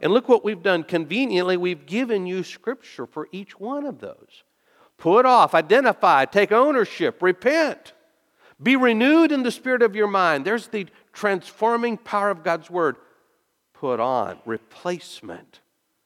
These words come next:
so that you can move forward. Now, here's my challenge for you tomorrow morning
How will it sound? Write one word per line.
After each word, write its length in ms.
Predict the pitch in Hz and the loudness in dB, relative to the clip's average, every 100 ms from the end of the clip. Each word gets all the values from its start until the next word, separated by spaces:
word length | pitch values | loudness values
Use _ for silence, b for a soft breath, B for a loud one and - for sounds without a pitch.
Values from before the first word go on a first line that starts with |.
| _ _ _ _ | _ _ _ _
so 160 | - | -14
that 260 | 104 104 - | -12 -12 -14
you 80 | 120 | -16
can 260 | 104 101 | -14 -12
move 380 | 101 110 110 - _ | -10 -10 -10 -14 _
forward. 420 | - 113 98 92 | -8 -6 -6 -6
Now, 200 | 101 104 b b b | -6 -8 b b b
here's 220 | 151 160 | -8 -4
my 100 | 185 | -6
challenge 540 | 185 185 139 117 101 | -4 -2 0 -2 -6
for 200 | - 113 | -8 -6
you 140 | 107 110 | -6 -8
tomorrow 440 | _ 120 120 143 | _ -8 -6 -6
morning 440 | 185 151 104 85 | -8 -8 -8 -12